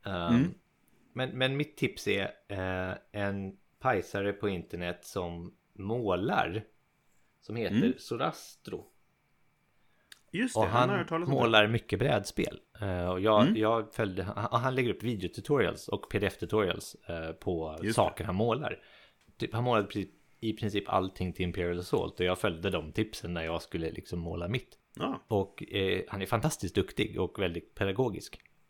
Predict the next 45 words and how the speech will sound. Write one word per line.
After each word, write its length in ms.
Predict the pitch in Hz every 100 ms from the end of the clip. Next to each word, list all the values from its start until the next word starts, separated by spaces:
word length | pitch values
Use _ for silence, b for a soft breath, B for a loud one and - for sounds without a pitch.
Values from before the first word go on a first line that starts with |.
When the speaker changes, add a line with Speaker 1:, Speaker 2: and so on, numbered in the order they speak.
| _ _ _ _ _ -
Speaker 2:
Mm. 140 | 120 233
Speaker 1:
Så 140 | - 104
mitt 220 | 117 127
tips 240 | 127 -
är 40 | 113
att 60 |
kolla 200 | - 101
in 140 | 98 90
hans 240 | 107 120
kanal, 420 | - 117 80 87 - b b b b _
eh, 220 | 107 90 85
och 400 | - 104 - _ - - -
liksom, 720 | 95 85 - 90 85 85 85
eh, 680 | 82 80 82 80 82 85
om 140 | 104 92
det, 160 | 95
om 180 | 104 95
du 200 | 95 101
är 100 | 95
den 260 | 85 95 85
typen 320 | - 90 -
av 120 | 87
spelare 640 | 78 - - 95 80 82 80
som 160 | -
målar 400 | 87 90 82 80
dina 420 | 78 85 82 80 76 b b b b -
figu-, 380 | 90 - 92 92
eh, 100 | 87
brädspel 360 | 95 87 -
med 120 | 87 90
figurer 380 | 139 135 -
i. 60 | -
Alltså, 160 | - -
och 80 |
nu 100 | 127
pratar 300 | 139 151 -
vi 60 | 90
alltså 180 | 82 85
brädspel 440 | 90 80 - 98
med 100 | 90
figurer, 440 | 98 92 107 85 80
alltså 200 | - 98
inte 340 | 90 - 104
typ 300 | - - -
Warham-, 420 | 95 87 95 90